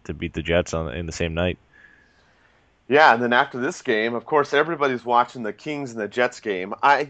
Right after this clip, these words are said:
Speaker 2: didn't watch the beginning of it 'cause I, <laughs> I'll share a little secret with everybody. Every time I watch the Kings play, they win. I, I don't know what it is. I have no idea why, but when I turn it on, they could be losing by two or three goals in the third period, and they'll come back and win every time I watch. So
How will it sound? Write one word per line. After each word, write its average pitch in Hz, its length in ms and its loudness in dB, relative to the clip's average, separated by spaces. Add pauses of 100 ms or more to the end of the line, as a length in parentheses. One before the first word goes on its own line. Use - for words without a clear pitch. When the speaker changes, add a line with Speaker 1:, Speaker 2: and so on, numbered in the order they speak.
(140)
Speaker 2:
didn't 170 360 -6
watch 117 320 2
the 120 80 -10
beginning 104 440 -6
of 98 140 -6
it 104 120 -8
'cause 113 400 -6
I, 131 260 0
<laughs> - 40 -14
I'll 143 80 0
share 175 320 -2
a 143 40 4
little 135 280 -2
secret - 420 -14
with 98 140 -12
everybody. 90 520 -8 (460)
Every 208 320 0
time 156 320 -4
I 123 80 -2
watch 120 380 -2
the 208 100 -10
Kings 110 400 -14
play, 110 420 -6 (260)
they 110 140 -2
win. 95 360 -6 (200)
I, 110 200 2
I 113 160 0
don't 127 340 0
know 135 320 -4
what 120 240 2
it 156 140 -4
is. 151 440 -6 (360)
I 107 220 -2
have 104 260 -10
no 120 200 -4
idea 127 360 -2
why, 107 420 2
but 95 160 -8
when 107 140 -4
I 104 80 -6
turn 143 260 -8
it 151 80 -2
on, 131 380 2
they 147 260 -2
could 165 160 -2
be 165 160 -6
losing 156 480 -6
by 135 240 4
two 147 180 -12
or 160 100 -6
three 156 180 -10
goals 135 280 -2
in 120 100 -8
the 113 40 -12
third 131 240 -6
period, 131 180 -2
and 95 80 -4
they'll 98 80 -4
come 117 200 -6
back 110 180 0
and 101 160 -6
win 92 160 -4
every 92 160 -4
time 95 160 -6
I 87 60 -2
watch. 85 340 -2
So 117 380 2